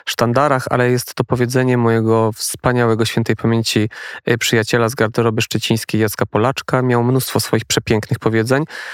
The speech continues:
i to jakoś tak sobie obiecałem, że, że będę niósł, bo wydaje mi się szczególnie piękne.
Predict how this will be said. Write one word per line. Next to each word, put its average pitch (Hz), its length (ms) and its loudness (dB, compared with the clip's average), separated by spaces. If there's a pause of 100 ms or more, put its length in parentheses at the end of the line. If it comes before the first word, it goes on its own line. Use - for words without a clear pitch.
(200)
i - 100 0
to 151 180 2
jakoś 139 240 0
tak - 180 -2
sobie 127 240 0
obiecałem, 123 520 0
że, 113 380 2
że 113 100 0
będę 120 280 2
niósł, 127 480 0
bo 113 480 2
wydaje 117 300 2
mi 117 80 0
się - 120 0
szczególnie 113 420 0
piękne. 92 560 -4